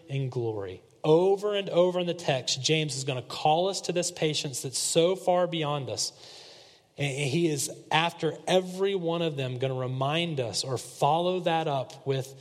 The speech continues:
an understanding of the coming of the Lord, of the return of Jesus, when we will see him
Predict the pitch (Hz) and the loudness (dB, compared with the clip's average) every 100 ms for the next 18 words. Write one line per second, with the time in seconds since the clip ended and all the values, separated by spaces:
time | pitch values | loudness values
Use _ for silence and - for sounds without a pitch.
0 | - - 127 139 151 147 - - 147 156 | -20 -12 -4 -2 -2 0 -2 0 0 0
1 | 160 160 139 131 - - 151 151 143 135 | -2 -4 -4 -6 -8 -4 -2 -2 -4 -4
2 | 120 113 107 98 - - _ _ 120 123 | -4 -4 -4 -8 -16 -20 _ _ -4 -2
3 | 123 - - 160 165 165 131 127 117 104 | -2 -4 -2 0 0 0 -2 -4 -4 -6
4 | - - - 127 127 127 - - 151 151 | -8 -10 -8 -6 -4 -4 -2 -2 -2 -2
5 | 143 147 147 | -2 -4 -6